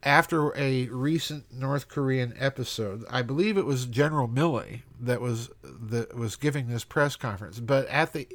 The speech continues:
at the end of the press conference, as it was breaking up, a reporter made sure to ask him and to be heard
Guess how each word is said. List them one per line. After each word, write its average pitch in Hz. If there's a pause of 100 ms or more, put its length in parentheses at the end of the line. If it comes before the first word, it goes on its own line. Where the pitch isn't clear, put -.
(120)
at 147
the 143
end 196
of 220
the 185
press 151
conference, 120
as 123
it 135
was 117
breaking 143
up, 127 (1400)
a 160
reporter 147
made 139
sure 170
to -
ask 139
him 117
and 131
to 165
be 160
heard 113